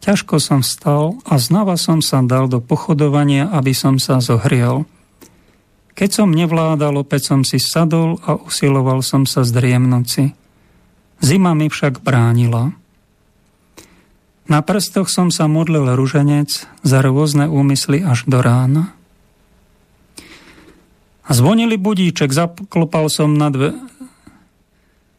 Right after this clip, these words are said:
zaklopal som na dvere. Strážnik otvoril: „Čo chcete?“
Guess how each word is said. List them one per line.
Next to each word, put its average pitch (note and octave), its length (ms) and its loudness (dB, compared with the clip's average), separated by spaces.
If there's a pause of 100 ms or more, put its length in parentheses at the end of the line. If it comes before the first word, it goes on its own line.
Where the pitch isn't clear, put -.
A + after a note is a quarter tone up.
(720)
zaklopal F3 560 -2
som F3+ 220 0
na F#3+ 100 0
dvere. F3 540 -2
Strážnik D3+ 580 -2
otvoril: E3 480 0
„Čo G3+ 220 -2
chcete?“ D#3+ 500 -2